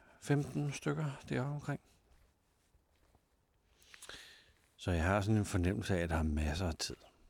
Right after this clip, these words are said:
Der er masser af tid til at sige til min kone, "Jeg elsker dig." Der er masser af tid til at få børn. Der er ikke noget, der haster.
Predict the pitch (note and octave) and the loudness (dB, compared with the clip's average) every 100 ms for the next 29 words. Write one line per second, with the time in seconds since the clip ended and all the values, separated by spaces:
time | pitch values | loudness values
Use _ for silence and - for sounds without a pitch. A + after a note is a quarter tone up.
0 | _ _ _ _ _ _ _ _ _ _ | _ _ _ _ _ _ _ _ _ _
1 | _ _ _ _ _ _ _ _ _ _ | _ _ _ _ _ _ _ _ _ _
2 | _ _ _ _ _ - D#2 C#2+ C#2+ F2 | _ _ _ _ _ -4 0 0 0 0
3 | D#2 - - - - D#2+ D2+ D2 - _ | -2 -2 -8 -6 -4 -2 0 -2 -8 _
4 | _ _ _ _ - - _ _ _ _ | _ _ _ _ -20 -20 _ _ _ _
5 | - - E2+ D#2 - D#2 D2+ D2 D2 - | -14 -2 0 0 0 0 0 -2 -4 -2
6 | D2+ D2 D2+ D2+ C#2 - - C#2+ C#2 - | 0 0 0 -2 -2 -6 -8 -6 -6 -10
7 | - _ _ _ _ _ _ _ _ _ | -16 _ _ _ _ _ _ _ _ _
8 | _ _ _ _ - D2 C2+ - E2 - | _ _ _ _ -4 -2 -2 -2 -2 -2
9 | B2+ - - D2 - D2+ D2 C#2+ - - | -4 -2 -2 -2 -2 -4 -2 -4 -6 -10
10 | - C2+ D#2 D#2+ D2+ - C#2+ - - | -10 -4 0 2 0 0 -4 -4 -6